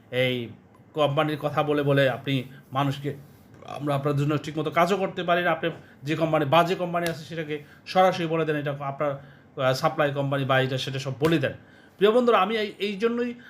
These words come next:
আপনাদের কাছে প্রিয় হচ্ছি, কারণ সবাই বলে, "রিয়াজ স্যারের কাছে যাও।" আমাকে ব-, অনেক দেশ এবং দেশের বাইরে থেকে সবাই সাপোর্ট করছেন, আশা করি ভবিষ্যতেও করবেন এবং সবসময় আমাদের পাশে থাকবেন, যাতে করে আমরা আপনাদের সেবা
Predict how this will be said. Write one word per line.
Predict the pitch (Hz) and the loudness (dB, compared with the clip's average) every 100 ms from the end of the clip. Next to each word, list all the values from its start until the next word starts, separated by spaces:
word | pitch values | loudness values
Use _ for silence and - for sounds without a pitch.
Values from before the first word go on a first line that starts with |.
| - | -8
আপনাদের | 165 170 190 190 185 | -6 2 2 2 0
কাছে | 185 180 170 - _ - | -2 -2 -6 -8 _ -20
প্রিয় | - 190 240 240 - _ _ | 0 4 4 2 -12 _ _
হচ্ছি, | 185 - 247 | -10 -6 -4
কারণ | 202 185 180 180 - - | 2 2 0 -10 -20 -6
সবাই | 185 208 | 2 4
বলে, | 202 208 196 | 4 0 2
"রিয়াজ | 170 185 | 2 0
স্যারের | 185 196 196 | 2 0 0
কাছে | 190 175 | -2 0
যাও।" | 185 190 | 2 4
আমাকে | 175 175 175 175 139 139 | 2 0 -2 -4 -4 0
ব-, | 202 208 | 2 2
অনেক | 175 180 226 190 135 123 - - - 135 | 0 0 0 -2 -6 -8 -8 -12 -16 0
দেশ | 196 202 | 2 4
এবং | 196 175 | 2 2
দেশের | 165 175 | -2 -2
বাইরে | 160 156 | 0 0
থেকে | 160 160 | -2 -6
সবাই | 160 175 | -2 0
সাপোর্ট | 170 151 165 | 0 -4 -6
করছেন, | - 160 202 214 - - - - | -8 -10 -10 -10 -16 -20 -20 -4
আশা | 165 165 | 0 2
করি | 190 196 | 2 2
ভবিষ্যতেও | 165 170 170 180 185 | 2 0 0 -2 -2
করবেন | 185 180 185 220 | -2 0 0 -2
এবং | 180 156 156 143 - - | 0 2 2 -2 -14 -10
সবসময় | - 196 - 190 | -4 -4 -2 2
আমাদের | 156 147 143 143 | 2 2 0 -2
পাশে | 165 202 | -4 0
থাকবেন, | 202 190 233 240 - - - 120 | -2 0 -4 -4 -16 -20 -14 2
যাতে | 180 185 | 2 2
করে | 196 175 120 104 - - | -2 -2 -4 -8 -18 -6
আমরা | 160 196 170 | -4 0 0
আপনাদের | 147 - 151 151 139 - | 2 0 2 2 0 -8
সেবা | - 170 160 | 4 4 4